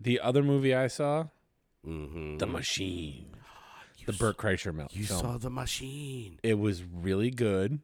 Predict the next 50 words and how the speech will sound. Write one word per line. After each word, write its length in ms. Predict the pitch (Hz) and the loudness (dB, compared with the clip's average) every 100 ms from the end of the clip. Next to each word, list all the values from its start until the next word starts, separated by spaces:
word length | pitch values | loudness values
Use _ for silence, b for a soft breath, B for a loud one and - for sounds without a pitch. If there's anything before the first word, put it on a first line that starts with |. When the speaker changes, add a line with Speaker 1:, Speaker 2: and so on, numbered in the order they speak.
| - | -6
Speaker 2:
Okay. 240 | 82 - | -4 0
Speaker 1:
I 220 | 85 90 117 | 2 4 4
know 200 | 110 117 | 6 4
it's 140 | - | 2
getting 240 | 123 107 | -2 -4
shit 300 | 101 - 127 | -4 -2 2
on 160 | 117 117 | 2 2
by 140 | 110 | 2
the 80 | 98 | 0
critics. 640 | - 104 101 139 - - - | 0 0 2 0 -2 -10 6
Speaker 2:
Now, 260 | 180 170 | 10 10
see, 240 | 165 202 185 | 8 4 8
that 220 | 175 175 | 8 6
was 120 | 160 | 4
something 320 | 165 151 143 | 2 2 2
I 40 | 131 | 2
was 120 | 120 | 2
gonna, 80 | 127 | 4
but 240 | 135 - | 4 6
I 100 | 120 | 6
definitely 340 | 113 143 143 | 8 4 4
wanna 180 | 131 123 | 2 2
hear 120 | 110 | 2
Speaker 1:
I, 60 | 110 | 2
Speaker 2:
your 240 | 104 98 | 2 2
review 140 | 95 151 | 2 4
Speaker 1:
I 60 | 208 | 4
Speaker 2:
of 60 | |
it 20 | 233 | 6
Speaker 1:
just 240 | 254 - | 2 2
Speaker 2:
first. 100 | - | 2
Speaker 1:
found 280 | 165 156 147 | 6 6 6
it, 160 | 147 - _ - | 4 2 _ 0
I 160 | 139 | 2
found 320 | 156 170 151 147 | 4 4 4 4
it 80 | 123 | 4
very 320 | 123 131 151 | 6 8 8
refreshing 720 | 135 117 120 110 - 110 107 B B B B 127 | 6 4 2 2 2 0 -2 B B B B 6
going 320 | 143 160 185 | 8 10 8
into 200 | 160 143 | 6 6
it 60 | 123 | 6
knowing, 200 | 117 110 | 6 4
okay, 240 | 107 101 | 4 2
this 300 | 90 113 - | 4 0 2
is 60 | 123 | 0
a 60 | |
Burt 260 | 113 117 - | 4 2 2
Kreischer 380 | 113 101 - 82 | 2 2 0 -4
bit, 240 | 82 71 _ _ - | -6 -8 _ _ 0
and 580 | 117 110 104 101 101 | 2 4 4 2 -2